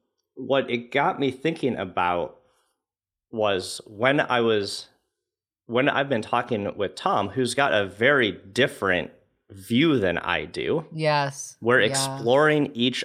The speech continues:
Speaker 1: other's views of the
Speaker 2: Mm-hmm.
Speaker 1: world,
Speaker 2: Hmm.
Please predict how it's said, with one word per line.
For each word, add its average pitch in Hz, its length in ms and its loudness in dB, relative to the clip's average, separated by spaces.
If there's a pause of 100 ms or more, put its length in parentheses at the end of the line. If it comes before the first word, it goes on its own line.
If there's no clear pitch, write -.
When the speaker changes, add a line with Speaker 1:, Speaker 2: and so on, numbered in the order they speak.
Speaker 1:
other's 107 640 0 (600)
views 95 580 -2 (140)
of 98 320 -2
the 110 80 0
Speaker 2:
Mm-hmm. 90 80 -2
Speaker 1:
world, 78 360 -4 (360)
Speaker 2:
Hmm. 147 120 -12